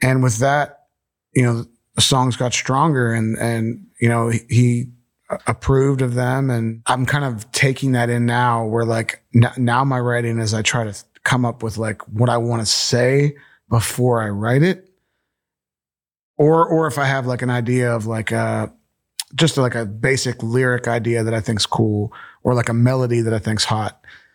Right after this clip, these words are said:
you know, I'll just be like, "Okay, well, that's cool. What do I wanna say ultimately with the song? What's the goal of the song?"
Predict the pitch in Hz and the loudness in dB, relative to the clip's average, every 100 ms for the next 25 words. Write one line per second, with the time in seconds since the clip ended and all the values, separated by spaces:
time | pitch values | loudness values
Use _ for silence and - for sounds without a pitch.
0 | _ _ - 117 117 117 104 - 117 113 | _ _ 4 4 4 2 -2 -4 0 -2
1 | 110 - 165 143 123 131 127 139 - - | 0 -2 0 2 2 0 0 -2 -2 0
2 | 143 135 135 131 - _ _ 123 139 143 | 2 2 0 -6 -20 _ _ 0 2 4
3 | 139 139 135 127 - 135 123 120 117 120 | 2 0 0 0 0 0 2 0 -2 -2
4 | 120 117 - - 123 107 101 110 123 113 | -2 -2 -2 0 2 2 0 -2 -2 0
5 | 107 104 - 117 101 | -2 -2 -2 -2 -4